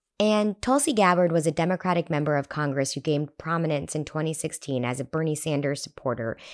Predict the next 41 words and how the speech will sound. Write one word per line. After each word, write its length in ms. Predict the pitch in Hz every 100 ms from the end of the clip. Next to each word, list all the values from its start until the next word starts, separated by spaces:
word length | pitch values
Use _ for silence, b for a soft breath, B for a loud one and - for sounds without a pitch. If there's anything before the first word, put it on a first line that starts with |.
| B
and 140 | - 170
for 100 | 180
suggesting 880 | 180 151 190 196 - 190 175 175 -
the 60 |
D 160 | 160 170
N 140 | 180
C 160 | 175 165
had 180 | 151 139
unfairly 600 | - 170 170 180 170 165
favored 400 | 151 160 143 139
Hillary 300 | 147 147 135
Clinton 400 | - - 147 147
in 200 | 135 135
that 180 | 131 101
year's 180 | 120 120
primary. 680 | - 147 127 76 65 - - b b _
Over 220 | 196 220 269
the 80 |
next 260 | 240 190 -
four 200 | 180 170
years, 440 | 160 147 139 135 -
she 180 | - 196
would 140 | 196
become 260 | - 202 180
known 260 | 156 156
for 220 | 156 160
constantly 600 | 147 - 190 190 170 127 160
pushing 340 | 165 156 156
back 220 | 139 131
against 340 | 143 139 135 -
evidence 400 | 135 135 117 -
that 220 | 71 123
Russia 260 | 135 -
had 200 | 139 135
attacked 520 | 127 - 151 147 135 -
the 80 |
twenty 240 | 127 131 123
sixteen 460 | 123 - - 127
U 120 | 117 101
S 140 | -
election. 540 | 110 113 - 53 -